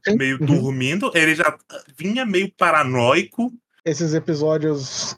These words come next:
Speaker 1: todos pra construir que a parada é sobrenatural é muito interessante também.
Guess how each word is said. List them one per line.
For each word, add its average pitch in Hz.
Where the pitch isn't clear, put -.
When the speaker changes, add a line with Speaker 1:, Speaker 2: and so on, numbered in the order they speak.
Speaker 1:
todos 160
pra 151
construir 156
que 147
a 131
parada 147
é 143
sobrenatural 143
é 143
muito 143
interessante 143
também. 139